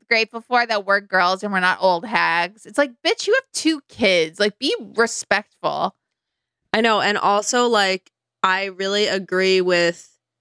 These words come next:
Speaker 2: Meredith that, like, it's just not okay for an adult to have a baby voice like that. And I will actually never come back from the montage of Jenna Lyons' baby voice. I will never accept her. I cannot,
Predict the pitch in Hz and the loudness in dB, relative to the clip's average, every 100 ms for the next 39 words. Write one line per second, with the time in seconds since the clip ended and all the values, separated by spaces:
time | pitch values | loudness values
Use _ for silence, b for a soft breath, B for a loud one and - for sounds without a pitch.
0 | _ _ _ _ _ _ _ _ _ 180 | _ _ _ _ _ _ _ _ _ 0
1 | 185 185 202 220 220 202 175 185 175 - | 2 2 2 0 0 -2 0 0 0 -2
2 | 185 - 226 208 196 180 185 196 196 196 | -2 0 -2 -2 0 0 0 -2 -4 -2
3 | 175 180 208 - 190 180 180 170 170 - | 0 0 0 0 0 0 0 0 0 -2
4 | - 180 170 170 _ - 180 180 175 170 | -2 0 0 -2 _ -6 -4 0 0 2
5 | 180 165 165 - 196 190 214 240 247 _ | 0 0 0 0 -2 0 0 0 -4 _
6 | _ _ _ - 208 202 - 190 196 226 | _ _ _ -2 -2 -2 -4 -2 0 -2
7 | 240 254 - 196 208 - 226 214 202 185 | -4 -4 -2 -2 -2 -4 -4 -2 0 0
8 | 185 196 - 190 170 170 180 208 185 180 | 0 -4 -4 -2 0 0 -2 -4 -2 0
9 | 165 170 180 196 180 180 139 180 180 175 | 0 0 0 0 0 -2 -6 -2 0 0
10 | 170 165 170 170 175 - 151 180 185 202 | 0 0 0 -2 -4 -2 0 0 0 2
11 | 208 214 - - - - 180 185 180 175 | 2 0 -2 -4 -6 -4 -2 -4 -2 0
12 | 175 175 165 - 175 - 170 160 160 175 | 2 0 0 -2 -2 -2 0 0 0 -4
13 | _ _ _ - 196 - 208 208 196 | _ _ _ -4 -4 -4 -2 0 0